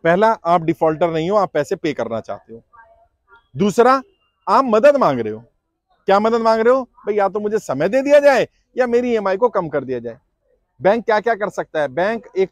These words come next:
तो आपको रिलैक्सेशन पीरियड दे सकता है, जिसको बोलते हैं लीन पीरियड। छह महीने से लेकर दो साल तक का समय मिल सकता है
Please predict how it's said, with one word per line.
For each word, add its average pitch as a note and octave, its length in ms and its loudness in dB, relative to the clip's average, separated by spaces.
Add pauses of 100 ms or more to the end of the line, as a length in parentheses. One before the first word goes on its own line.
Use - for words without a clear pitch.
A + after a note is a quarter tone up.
तो G#3+ 60 0
आपको G#3+ 400 2
रिलैक्सेशन F3 600 -4
पीरियड F#3+ 260 0
दे E3+ 100 -4
सकता E3 340 -2
है, G#3+ 220 0 (340)
जिसको D#3 240 -2
बोलते G3+ 340 2
हैं A#3+ 60 2
लीन G#3+ 320 0
पीरियड। G3+ 360 2 (720)
छह A3 280 2
महीने A#3 260 0
से G#3+ 100 0
लेकर G#3+ 260 2
दो G3 220 6
साल G#3 200 0
तक G3 140 -6
का G#3 80 -2
समय G3+ 260 -4
मिल G3 120 -4
सकता F#3+ 320 -4
है A#3 260 0